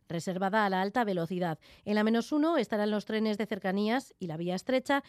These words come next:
y se accederá al metro desde el vestíbulo, como hasta ahora. Lo confirmaba Iván Mirones, director de Sistemas Ferroviarios de idom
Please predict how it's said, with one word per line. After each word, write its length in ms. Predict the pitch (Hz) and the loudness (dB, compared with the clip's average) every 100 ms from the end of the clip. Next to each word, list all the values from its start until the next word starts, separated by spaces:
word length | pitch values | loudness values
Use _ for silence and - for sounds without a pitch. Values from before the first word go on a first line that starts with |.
| - - | -14 -10
y 120 | 247 | -8
se 120 | - 226 | -2 -2
accederá 500 | - 214 208 269 302 | -2 -4 -2 -2 0
al 120 | 220 | 0
metro 240 | 226 240 | 0 0
desde 180 | 208 190 | -2 -2
el 60 | 190 | -2
vestíbulo, 500 | 180 311 294 196 175 | -2 0 0 0 0
como 180 | 185 | -2
hasta 180 | 185 220 | -2 2
ahora. 260 | 240 233 180 - - - | 2 2 -2 -8 -16 -4
Lo 80 | |
confirmaba 280 | 214 240 254 285 302 302 | 0 0 2 0 0 0
Iván 260 | 226 254 262 | 0 0 2
Mirones, 380 | 226 240 262 226 | 2 2 2 0
director 420 | 196 180 269 254 | -2 -2 -2 0
de 140 | 208 | -2
Sistemas 440 | 196 180 233 226 - | -4 -4 -2 -4 -2
Ferroviarios 600 | 190 185 202 214 196 175 | -2 -2 0 0 -2 -2
de 80 | 175 | -2
idom 280 | 196 233 | 2 2